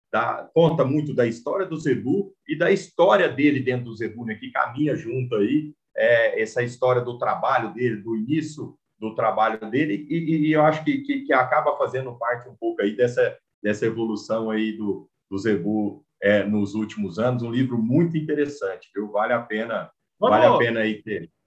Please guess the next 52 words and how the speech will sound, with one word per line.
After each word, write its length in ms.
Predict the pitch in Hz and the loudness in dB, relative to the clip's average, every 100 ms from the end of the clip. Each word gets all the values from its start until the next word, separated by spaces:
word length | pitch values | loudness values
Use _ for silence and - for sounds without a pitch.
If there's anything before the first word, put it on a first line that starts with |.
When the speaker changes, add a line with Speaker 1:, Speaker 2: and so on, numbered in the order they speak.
| - | -4
Speaker 2:
Viu? 300 | 170 285 196 | 2 4 6
Speaker 1:
ter 80 | 113 | 6
Speaker 2:
Aqui 220 | 110 196 | 4 6
Speaker 1:
acesso. 100 | - | 6
Speaker 2:
é 40 | 294 | 8
o 40 | |
Speaker 1:
Vou, 80 | 165 | 6
Speaker 2:
seguinte. 260 | - - 254 | 4 0 4
Speaker 1:
eu 100 | - | 6
vou 120 | 156 | 8
até 220 | 147 160 170 | 6 6 6
encomendar 500 | 170 170 165 151 151 | 6 6 6 6 6
um 80 | 147 | 6
livro 360 | 139 139 131 | 4 2 0
pro 140 | 135 135 | -4 -2
meu 200 | 131 120 | 0 2
pai 200 | 123 123 | 4 4
lá 200 | 127 139 | 2 -2
e 80 | 139 | -2
mandar 320 | 147 147 143 | -2 2 0
um 60 | 131 | -2
livro 280 | 127 123 123 | -6 -4 -4
aí 120 | 123 | -4
com 80 | 127 | -6
a 40 | |
dedicatória 760 | 120 117 - 117 - 113 117 117 | -6 -6 0 0 0 2 4 4
aí 80 | 110 - | 2 0
pra, 240 | 123 120 | 2 2
pra 180 | - 113 | 2 -4
você, 360 | 110 101 - 113 | -2 -6 -6 -8
autografado, 640 | 113 110 107 104 113 113 | -6 -6 -2 0 0 -2
pra 100 | 127 | -2
você 280 | 127 123 123 | -2 -2 -6
ter 80 | 117 | 0
acesso 420 | 120 120 113 113 | 0 2 -4 -4
ao 100 | 110 | -4
livro 160 | 104 107 | -2 -2
Speaker 2:
Ó, 220 | - - 92 | 2 2 2
Speaker 1:
dele, 120 | 87 | -4
viu, 140 | 98 - | -8 -8
Carlão? 180 | 190 190 | -8 -6
Speaker 2:
e 120 | 208 | 2
a 160 | 254 240 | 4 6
hora 320 | 277 302 302 | 6 4 4
que 80 | 294 | 4
eu 100 | 269 | 4
receber 640 | 269 269 277 247 220 226 | 4 0 0 -2 2 0
esse 180 | 208 214 | 0 -4
livro 320 | 214 226 208 | -4 -2 -2
aqui 200 | 202 208 | -4 -6
com 120 | 208 | -6
dedicatória, 1000 | 208 202 175 202 180 143 208 254 190 135 | 0 0 -2 -4 -4 -2 -4 -2 -2 -4